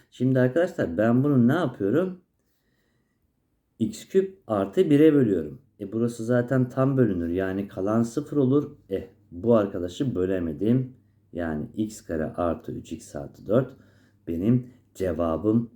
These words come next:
oldu diye söylüyorum. Başka sevdiğimiz soru ne? Şöyle bir soru var. Üçüncü dereceden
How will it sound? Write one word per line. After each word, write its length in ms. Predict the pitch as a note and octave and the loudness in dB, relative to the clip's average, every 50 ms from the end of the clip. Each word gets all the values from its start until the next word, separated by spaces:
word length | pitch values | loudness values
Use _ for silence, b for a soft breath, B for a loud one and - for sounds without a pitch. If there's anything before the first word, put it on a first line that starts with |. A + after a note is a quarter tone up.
| _ | _
oldu 560 | - E2+ D#2+ D2+ C2 C2 F2+ G2+ A2 G#2+ - _ _ _ | -8 -6 -6 -6 -6 -4 -4 -4 -4 -4 -8 _ _ _
diye 320 | E2 D#2+ E2+ F#2 F#2+ F#2 - _ _ | -8 -6 -6 -6 -6 -10 -14 _ _
söylüyorum. 560 | _ - - F2+ D#2 D2 C#2 C2+ A#1 - - _ _ _ _ _ _ b b b b b b b b b b b b | _ -16 -12 -10 -10 -10 -10 -12 -14 -16 -20 _ _ _ _ _ _ b b b b b b b b b b b b
Başka 640 | D#2 D#2 G2+ G2+ G2 G2 - - - - B2+ B2+ B2 | -2 0 2 2 2 0 -4 -12 -2 0 2 2 2
sevdiğimiz 840 | B2 - - F#2+ F2 E2+ E2 D#2 D2+ D#2+ E2 D#2+ D#2 D#2 D#2+ D#2 - | 0 -6 -6 -4 -4 -2 -4 -4 -4 -4 -4 -4 -6 -8 -10 -12 -14
soru 520 | - - - D#2+ D#2 D2 C#2+ C#2+ C#2 D2 | -16 -14 -12 -10 -10 -10 -10 -12 -12 -8
ne? 500 | E2+ G2+ G#2+ A#2 A#2+ B2+ B2+ B2+ B2+ - - _ _ _ _ _ _ _ _ _ _ _ _ _ _ _ _ _ _ _ _ _ _ _ _ | -6 0 2 2 4 4 2 2 0 -6 -14 _ _ _ _ _ _ _ _ _ _ _ _ _ _ _ _ _ _ _ _ _ _ _ _
Şöyle 500 | _ - - - F#2 E2+ D#2 C#2 C#2+ D#2 | _ -20 -8 -4 -2 -2 -2 -4 -4 -4
bir 80 | F#2+ G#2 | -4 -4
soru 380 | G#2 - - E2 D#2+ E2+ E2 D#2 | -4 -4 -6 -4 -2 -2 -2 -4
var. 360 | D2 C#2+ - - - _ _ _ _ _ _ b b b b b b b b b b b b b b b _ _ _ | -6 -8 -14 -18 -20 _ _ _ _ _ _ b b b b b b b b b b b b b b b _ _ _
Üçüncü 640 | A#2 A2+ A2+ - - C3+ C3+ C3+ C#3 C3+ D3 D3+ C#3 | 0 0 0 0 0 2 2 2 2 2 2 2 4
dereceden 840 | C#3 C3+ B2+ B2+ B2+ A#2 A#2 B2 A#2 A#2 B2+ B2 A2+ - - - | 4 4 6 6 4 4 4 0 2 2 2 2 2 0 -4 -8